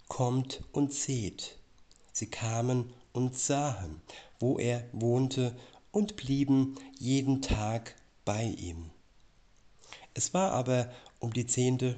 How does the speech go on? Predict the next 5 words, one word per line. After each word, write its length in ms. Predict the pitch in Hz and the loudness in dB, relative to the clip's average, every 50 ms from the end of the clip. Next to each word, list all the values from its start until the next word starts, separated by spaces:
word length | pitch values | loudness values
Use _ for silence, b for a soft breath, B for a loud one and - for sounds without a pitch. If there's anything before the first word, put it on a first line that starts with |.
| - - | -6 -10
Stunde. 640 | - - - - 117 113 110 101 92 87 87 85 - - - - _ - - - - _ _ _ _ - - - - - _ _ _ B B B B - - | -12 -12 -8 -4 -2 0 0 0 -2 -2 -6 -8 -10 -14 -20 -20 _ -20 -20 -20 -20 _ _ _ _ -20 -20 -20 -20 -20 _ _ _ B B B B -10 -6
Andreas, 600 | 113 113 - - - 127 135 135 127 123 - - | -6 -6 -4 -2 0 0 2 2 2 2 2 0
der 120 | 120 117 | 0 -2
Bruder 360 | 120 - - 127 135 135 131 | -2 -2 -2 2 2 4 4
des, 360 | 120 113 113 - - - - | 2 0 0 -2 -4 -4 -6